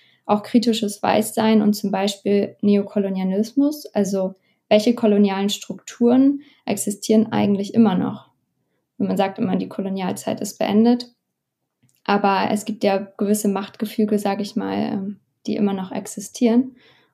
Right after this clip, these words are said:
und die ja auch diese, ja, Gerechtigkeitsschieflagen zum großen Teil auch mitbedingen.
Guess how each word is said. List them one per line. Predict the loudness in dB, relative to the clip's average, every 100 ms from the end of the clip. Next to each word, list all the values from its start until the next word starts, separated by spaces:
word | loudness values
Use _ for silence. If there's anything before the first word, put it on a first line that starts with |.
| -4
und | 2 2 0 0
die |
ja | 2 2
auch | 0 -4 -10
diese, | -4 -2 -2 -2 -4 -8 _ -6
ja, | -6
Gerechtigkeitsschieflagen | -4 -2 -2 -4 -8 -8 -8 -2 -4 -2 -4 -4 -4 -4 -6 -10
zum | -8 -6
großen | -4 -4 -4
Teil | -4 -6
auch | -2
mitbedingen. | -2 -2 -10 -8 -6 -6 -8